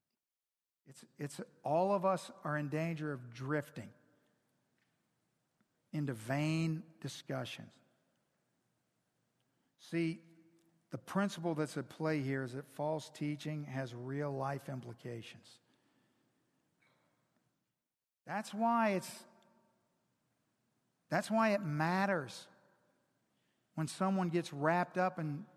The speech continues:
some junk that's not in the Bible. It matters. It has implications. It's going to reveal itself in your life, and it's also gonna impact the lives of the people close to you.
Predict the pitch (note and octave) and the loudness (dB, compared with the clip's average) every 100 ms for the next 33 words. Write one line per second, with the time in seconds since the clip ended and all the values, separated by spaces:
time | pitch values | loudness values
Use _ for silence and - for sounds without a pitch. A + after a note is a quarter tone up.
0 | - - - E3 E3 D3+ E3 - - _ | -20 -18 -4 0 0 0 -4 -10 -20 _
1 | _ _ _ _ _ - A2+ C3 E3+ F#3+ | _ _ _ _ _ -16 -4 2 2 2
2 | D#3 C#3 E3 E3+ F#3+ D3+ D3 D#3 E3 C3 | -4 -2 2 2 0 0 2 4 2 0
3 | - - D3+ E3+ F3 C#3+ D3 D#3 D#3+ E3 | -10 -2 0 0 -4 -4 -2 2 2 2
4 | C#3+ - - - - _ _ _ _ _ | 0 -4 -10 -18 -18 _ _ _ _ _
5 | _ _ _ _ _ - E3+ F#3+ F#3+ G#3 | _ _ _ _ _ 0 2 4 6 6
6 | G3 D#3+ F#3+ F3+ F3 - F3 G3 - B2 | 4 2 0 0 -4 0 -2 -2 -8 -12
7 | - - _ _ _ _ _ _ _ _ | -14 -20 _ _ _ _ _ _ _ _
8 | _ - F3+ G3 - F#3+ G#3+ A3+ G#3 G3+ | _ 0 2 2 0 2 4 4 4 2
9 | F3+ D#3+ E3+ G#3+ G#3+ F#3+ - F3+ F3 E3+ | 2 2 2 2 2 -2 0 0 2 0
10 | E3+ F#3+ F3+ F#3+ G3 - E3 E3 - F#3+ | 2 2 4 4 4 2 0 0 2 0
11 | F#3+ F#3+ F3 E3+ F3+ D#3+ E3+ F3 D#3+ D#3+ | 0 -2 -2 0 0 2 0 2 2 4
12 | F3 D#3+ E3 C#3+ F3+ E3+ C#3+ E3+ G#3 - | 4 2 -6 -4 -4 -4 -4 -2 -2 -4
13 | E3 C#3+ | -6 -6